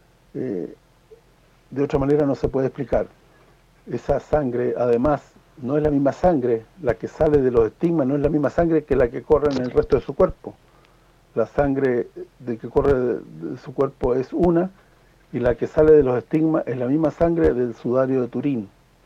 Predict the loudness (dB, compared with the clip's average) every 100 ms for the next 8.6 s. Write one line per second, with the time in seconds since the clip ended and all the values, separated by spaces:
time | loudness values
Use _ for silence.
0 | _ _ _ _ _ _ _ _ _ _
1 | -8 0 0 4 2 2 -4 _ -14 -10
2 | -8 -8 -10 _ _ _ _ _ _ _
3 | _ _ 2 2 2 -2 2 2 4 2
4 | 4 4 2 -4 -16 -16 -20 _ _ _
5 | _ _ _ _ _ -16 -2 0 2 0
6 | -2 0 0 0 -4 -8 _ _ 0 2
7 | 2 0 -2 -2 0 2 2 0 0 -6
8 | 2 4 4 2 -4